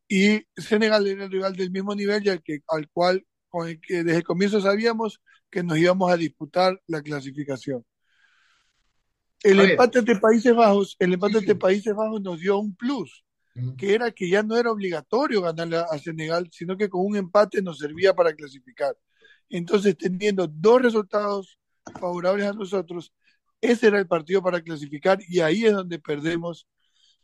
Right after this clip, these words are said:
Speaker 1: la clasificación, ahí es donde quedamos eliminados, bueno, por, por errores puntuales y por, por un mal partido que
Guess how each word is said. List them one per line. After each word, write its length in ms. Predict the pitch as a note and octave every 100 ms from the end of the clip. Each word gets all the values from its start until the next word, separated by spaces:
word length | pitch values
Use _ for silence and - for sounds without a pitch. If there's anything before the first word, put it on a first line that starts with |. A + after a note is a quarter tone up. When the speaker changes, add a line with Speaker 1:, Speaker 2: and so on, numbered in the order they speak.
| _
Speaker 1:
la 200 | E3 D#3
clasificación, 800 | D#3+ D#3 D3 D3 D#3 D3 F3+ D#3+
ahí 200 | D#3 A3
es 80 | G#3
donde 240 | F#3+ E3
quedamos 300 | - E3+ F#3+
eliminados, 640 | F#3+ F#3 F#3 F3+ G#3 G#3 _ _ _ _ -
bueno, 260 | G#3+ F3+
por, 280 | D#3+ D3+ D3
por 180 | E3 D#3
errores 400 | D#3 E3 F3+ F3
puntuales 840 | - D#3+ D#3 E3+ F3 E3+ F3 - -
y 440 | D#3 C#3+ C#3+ C#3
por, 320 | - C#3+ C#3
por 180 | - D3+
un 120 | F3
mal 180 | F3 E3+
partido 480 | E3 D#3 - F#3+ E3+
que 220 | D3 C#3